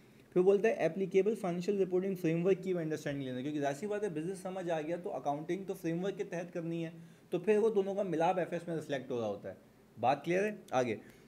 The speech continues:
फिर वो बोलता है, अब, अब आगे normal बात है, आगे बड़ी आसान बात है। वो कहता है ये कि जब आप engagement को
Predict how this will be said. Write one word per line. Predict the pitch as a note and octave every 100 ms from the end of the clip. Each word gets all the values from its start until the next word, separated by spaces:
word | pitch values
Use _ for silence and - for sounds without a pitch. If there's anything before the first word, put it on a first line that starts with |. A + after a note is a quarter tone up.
| - - -
फिर | F#3+
वो |
बोलता | G3+ G#3 G3+
है, | A#3
अब, | - -
अब | G3
आगे | F#3 F3+ G#3
normal | E3+ E3 E3
बात | D3+ A2+ B2
है, |
आगे | D3+ G3
बड़ी | F#3+ G3
आसान | D#3 D3 B2+
बात | A2 G2+
है। | C3
वो | D3+
कहता | D#3 D3+ G#3
है | G3+
ये | F#3+
कि | F#3 F#3+
जब | C3+ F3+ F3
आप | E3+ F3+ -
engagement | D3+ D3 C#3+ D3 E3+ F#3
को | F#3